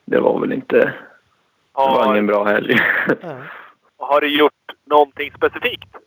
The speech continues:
Speaker 2: för att komma åt arm pump-problemen, eller har de bara släppt ändå, eller hur, hur går man tillväga med det? Det är ett rätt stort problem i våran bransch.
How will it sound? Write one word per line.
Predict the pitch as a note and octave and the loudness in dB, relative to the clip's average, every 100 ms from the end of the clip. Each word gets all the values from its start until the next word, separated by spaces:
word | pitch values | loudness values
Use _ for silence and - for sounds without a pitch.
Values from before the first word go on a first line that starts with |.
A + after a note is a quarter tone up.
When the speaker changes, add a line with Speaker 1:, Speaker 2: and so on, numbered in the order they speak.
| - | 0
Speaker 2:
för | D3 | 4
att | C3+ | 4
komma | D3 D#3+ | 4 2
åt | G3 - - - | 2 0 -14 0
arm | D3 B2 | 2 2
pump-problemen, | B2+ B2 _ - - - C#3 B2 A#2 B2 | -2 -4 _ -16 -6 -4 2 4 2 -2
eller | A#2 | -4
har | B2 B2+ | 2 4
de | B2 A#2+ _ | 2 0 _
bara | B2+ A#2+ | 0 0
släppt | - D3+ - - | -2 -4 -4 -2
ändå, | C#3 F3 D3+ A#2 | 0 2 2 2
eller | A#2+ | -2
hur, | A#2+ A#2+ A#2+ _ _ _ | 0 0 -2 _ _ _
hur | C3+ C3+ C3 | 2 4 4
går | C3 C3+ | 2 2
man | C#3 | 2
tillväga | C#3+ C#3+ C3+ C3+ | 2 2 2 0
med | D3 | 0
det? | E3 _ - | -2 _ -6
Det | |
är | C#3+ | -4
ett | C#3 | 0
rätt | C3+ - | -2 0
stort | D#3 - | 0 0
problem | - C3+ D3 B2 | -2 2 2 4
i | |
våran | A2+ A2 | 2 2
bransch. | A2+ A2 - | -4 -6 -12